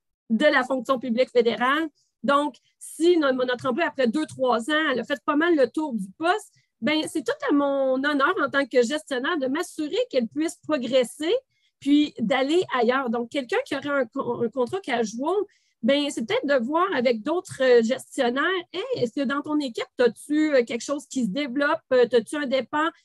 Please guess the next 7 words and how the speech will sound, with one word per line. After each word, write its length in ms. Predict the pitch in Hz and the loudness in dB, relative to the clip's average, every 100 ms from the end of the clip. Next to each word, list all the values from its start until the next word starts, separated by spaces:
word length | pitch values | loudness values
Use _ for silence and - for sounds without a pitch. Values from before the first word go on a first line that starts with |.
| _ - | _ -6
Faut 120 | 320 - | -4 -2
toujours 460 | 415 392 311 359 370 | -2 0 0 0 0
rester 420 | 294 254 - 311 | 0 -2 -2 -2
aux 200 | 285 226 | 0 0
aguets. 440 | 247 214 247 262 320 _ _ _ | 0 2 2 2 0 _ _ _
Faut 480 | - 294 294 285 277 | -6 -2 -2 -4 -4
aussi, 540 | 302 - - 359 392 | -4 -2 4 6 6